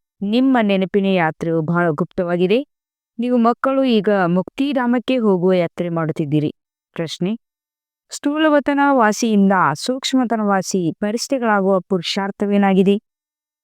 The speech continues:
ಉತ್ತರ, ಸೂಕ್ಷ್ಮತನವಾಸಿ ಪರಿಸ್ಥಿತಿಗಳಾಗಬೇಕಂದ್ರೆ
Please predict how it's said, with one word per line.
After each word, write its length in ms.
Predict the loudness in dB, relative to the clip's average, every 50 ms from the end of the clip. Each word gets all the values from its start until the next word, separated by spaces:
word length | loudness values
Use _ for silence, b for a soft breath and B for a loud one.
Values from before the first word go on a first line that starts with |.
| _ _ -6
ಉತ್ತರ, 380 | -6 -6 -6 -6 -8 -6 -4 -4 -4 -4 -6 -10 _ _ _ _ _ _ _
ಸೂಕ್ಷ್ಮತನವಾಸಿ 1120 | -8 -8 -8 -6 -6 -6 -4 -2 -2 -2 -2 -2 -2 -2 0 0 0 0 0 -2 -4 -4
ಪರಿಸ್ಥಿತಿಗಳಾಗಬೇಕಂದ್ರೆ 1800 | -4 -4 -6 -6 -4 -4 -6 -6 -8 -12 _ _ _ -8 -6 -2 0 2 2 2 2 2 0 0 0 -2 -4 -2 -2 0 0 2 2 0 0